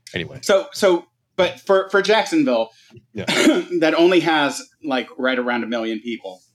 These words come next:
Speaker 1: Mm-hmm.
Speaker 2: it has more than the entire state of Washington. Jackson, uh, uh, like, Joe, if you wanna look up how
Speaker 1: Like,
Speaker 2: many people
Speaker 1: population-wise?
Speaker 2: And it has
Speaker 1: Or more?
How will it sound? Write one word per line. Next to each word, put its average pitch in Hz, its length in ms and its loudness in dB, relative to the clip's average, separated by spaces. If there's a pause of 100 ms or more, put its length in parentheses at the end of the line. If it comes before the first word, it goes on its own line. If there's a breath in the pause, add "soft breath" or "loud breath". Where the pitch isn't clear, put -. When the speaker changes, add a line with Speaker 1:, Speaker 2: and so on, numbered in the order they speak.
(280)
Speaker 1:
Mm-hmm. - 1120 -12
Speaker 2:
it 160 100 -2
has 147 220 -2
more 131 560 -2 (460)
than 123 460 -2
the 123 120 -6
entire 120 360 -4
state 117 240 -8
of 107 60 -10
Washington. 107 580 -8
Jackson, 117 400 -10
uh, 123 220 -2
uh, 120 60 -4
like, 110 220 -8
Joe, 123 220 2
if 107 100 -14
you 123 80 -2
wanna 117 160 -4
look 107 220 -6
up 104 160 -8
how 113 120 -8
Speaker 1:
Like, 98 120 0
Speaker 2:
many 98 200 -10 (140)
people - 220 -6
Speaker 1:
population-wise? 208 1120 -2 (120)
Speaker 2:
And 170 120 0
it 170 160 2
has 170 220 2
Speaker 1:
Or - 20 -2
more? 113 320 2